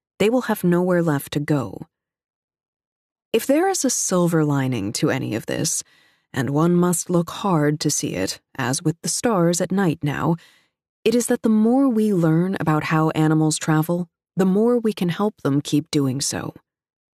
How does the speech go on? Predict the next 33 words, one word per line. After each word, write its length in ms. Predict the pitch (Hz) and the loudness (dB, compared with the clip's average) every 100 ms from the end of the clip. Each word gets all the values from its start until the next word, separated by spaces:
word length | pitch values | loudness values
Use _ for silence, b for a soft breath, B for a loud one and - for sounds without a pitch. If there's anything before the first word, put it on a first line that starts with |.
| _ | _
Knowing 380 | 202 262 311 285 | 2 4 4 4
that 160 | 220 180 | 0 -2
salmon 520 | - 190 139 117 151 | -2 0 0 0 -4
follow 380 | - 151 160 165 | 0 2 2 2
the 120 | 160 | 0
scent 360 | - 156 160 | 0 0 2
of 100 | 156 | 0
their 160 | 156 151 | 0 2
natal 360 | 147 147 156 156 | 2 2 0 -2
stream, 480 | - 208 147 131 165 B B | -2 0 0 0 -4 B B
scientists 640 | - 208 277 277 247 - - | -4 0 2 2 0 -2 -4
added 360 | 175 196 226 214 | -2 0 0 0
an 160 | 196 - | 0 0
odor 440 | 196 233 165 - - | 0 2 0 -4 -2
to 100 | 175 | -2
hatcheries 720 | 165 214 240 - 117 - - B B | 0 -2 -2 -4 -6 -6 -10 B B
and 140 | 170 | 0
used 360 | 175 240 262 - | 2 2 2 0
it 160 | 131 - | -2 -2
to 120 | 170 | 0
lure 440 | 165 180 233 247 | 2 2 2 2
the 100 | 240 | 0
fish 460 | 214 - 180 151 - | -2 -2 0 0 0
back 320 | 165 165 208 | 0 0 -2
to 100 | - | -4
the 80 | 202 | -2
Great 320 | 170 156 156 | 0 2 0
Lakes, 480 | 185 180 131 - - B B - | 0 0 -2 -6 -8 B B -2
years 380 | 180 269 285 | 2 2 2
after 320 | 277 254 - 220 | 2 0 -2 -4
pollution 640 | - 208 247 269 175 147 | -2 0 2 2 2 0
levels 400 | 127 - 120 - | 0 -2 -4 -4
there, 340 | 131 110 156 | -4 -2 -2